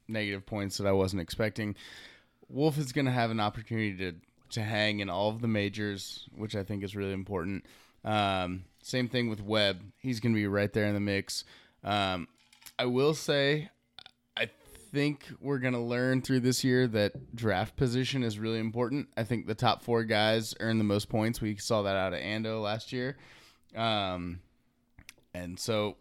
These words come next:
we're gonna hope that all my boys get a lot of top tens. I'm not counting on a ton of wins. I think Wolfie might have a couple. I think Webb might have some.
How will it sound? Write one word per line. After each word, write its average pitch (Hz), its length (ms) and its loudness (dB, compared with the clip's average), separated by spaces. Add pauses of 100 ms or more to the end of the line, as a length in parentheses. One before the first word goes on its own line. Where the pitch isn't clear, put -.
(120)
we're 110 260 -8
gonna 127 220 0
hope 123 340 2
that 113 80 -4
all 120 200 6
my 120 140 4
boys 120 540 0 (280)
get 120 160 4
a 120 40 6
lot 117 220 6
of 110 80 2
top 117 220 4
tens. 127 320 2
I'm 101 140 0
not 107 200 0
counting 113 320 0
on 104 140 0
a 101 40 -6
ton 117 200 -2
of 104 60 -2
wins. 120 500 -2
I 95 60 -4
think 101 260 -2
Wolfie 113 280 2
might 117 160 2
have 113 160 2
a 117 40 -2
couple. 113 300 2
I 104 80 2
think 101 240 -6
Webb 104 180 0
might 107 240 0
have 104 240 -2
some. 123 280 -2